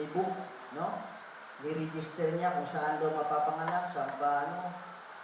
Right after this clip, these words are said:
At sabi rito sa Acts seventeen twenty-six,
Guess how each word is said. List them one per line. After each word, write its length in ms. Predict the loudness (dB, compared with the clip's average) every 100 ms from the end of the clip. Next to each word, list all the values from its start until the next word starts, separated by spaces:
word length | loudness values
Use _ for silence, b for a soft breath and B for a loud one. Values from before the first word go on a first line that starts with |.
| -10 -6
At 80 | -2
sabi 400 | 2 4 4 0
rito 120 | 0
sa 160 | -2 0
Acts 320 | 2 2 2
seventeen 480 | 0 0 0 -2 -2
twenty-six, 600 | -2 -2 -2 -4 -2 -2